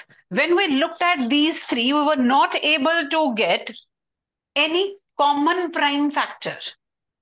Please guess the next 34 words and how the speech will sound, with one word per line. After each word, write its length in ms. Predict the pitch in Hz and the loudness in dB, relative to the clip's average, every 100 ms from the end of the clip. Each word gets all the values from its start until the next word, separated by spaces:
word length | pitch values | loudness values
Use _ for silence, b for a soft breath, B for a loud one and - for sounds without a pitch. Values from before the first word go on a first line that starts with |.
| _ _ _ _ _ _ _ | _ _ _ _ _ _ _
Okay, 420 | 220 226 320 185 - _ _ _ _ _ _ | -4 -2 -4 -4 -10 _ _ _ _ _ _
so 160 | - 294 | -4 0
what 240 | 269 302 | 0 0
we 140 | 381 | 0
have 320 | 392 359 359 240 | 2 2 0 0
done 220 | 277 277 | 0 -2
is 360 | - 170 233 | -2 -2 0
we 140 | 233 294 | 0 0
have 200 | 311 311 | 0 0
taken 380 | 302 311 370 359 | -2 0 0 0
the 120 | 349 | 2
numbers 480 | 285 277 269 311 - | 2 4 4 4 2
individually 960 | - 233 208 240 226 247 285 381 392 _ - | 0 0 0 0 0 -2 -2 -4 -8 _ -4
और 100 | 247 - | -4 -2
फिर 140 | 370 | -2
उनके 320 | 349 294 330 311 | 0 0 0 -2
प्राइम 240 | - 247 247 | -2 -4 -2
फैक्टराइजेशन 760 | 247 - 220 208 190 180 208 | -4 -2 -2 0 -2 -4 -2
हमने 240 | 190 160 220 | -4 -2 -4
करने 340 | 208 190 175 | -2 -2 -4
की 100 | 180 | -4
कोशिश 400 | 277 208 - 185 - | -2 -2 -4 -14 -14
करी। 220 | - - _ _ _ - - | -16 -20 _ _ _ -20 -2
जब 160 | 311 220 | -2 2
वन 180 | 285 320 | 0 0
ज़ीरो 200 | 349 370 | 0 0
सिक्स 220 | 339 - | -2 0
में 120 | 320 | 0
देखा, 300 | 311 311 330 | 0 0 0
टू 260 | 349 339 349 | 0 2 0
प्राइम 260 | 349 330 320 | 2 -2 0
फैक्टर 340 | 320 311 320 302 | -2 -2 -2 0
है 80 | 311 | 0
फर्स्ट, 440 | 311 330 381 - | 0 -4 -4 -16